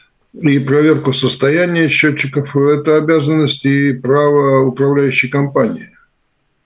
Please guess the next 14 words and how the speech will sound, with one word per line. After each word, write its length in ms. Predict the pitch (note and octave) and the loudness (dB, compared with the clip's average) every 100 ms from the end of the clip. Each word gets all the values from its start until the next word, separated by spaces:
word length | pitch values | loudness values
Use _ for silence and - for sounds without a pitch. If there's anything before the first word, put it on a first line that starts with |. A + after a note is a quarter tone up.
| _ - | _ -4
То 120 | A2+ | 0
есть 220 | G2+ - | 0 -2
по, 600 | B2 B2+ B2 B2 B2 A#2 G#2+ | 0 2 2 2 2 0 -2
при 220 | B2+ D3 | -2 0
необходимости 1000 | D#3+ D3 C3 C#3 C3+ E3 F3+ E3+ - - | 0 0 -2 -2 0 0 0 -2 -2 0
и 720 | D3 C#3+ C3+ B2+ C3+ C3 C3 | 0 2 2 0 0 0 0
нормативами 800 | B2+ A#2+ B2+ C3 - E3+ E3 D#3 | 0 0 0 0 0 0 2 0
предусмотрена 1080 | D3 C#3 C3+ B2+ C#3 C3+ C3 C3 C3 B2 A2+ _ _ _ _ | -2 -2 0 0 -2 -2 0 0 0 -2 -6 _ _ _ _
возможность 600 | A2+ B2 A#2 C#3 A#2 A#2+ G#2 | -2 -2 0 0 0 -2 0
зайти 340 | B2 A#2+ C#3 | -2 0 -4
в 100 | C3+ | -2
квартиру 500 | C3 A2 - D#3 C#3+ | -4 -4 -2 -2 0
и 400 | A#2+ A2+ A2+ G2+ | 0 0 -2 -4
с-, 340 | - - - | -6 -8 -6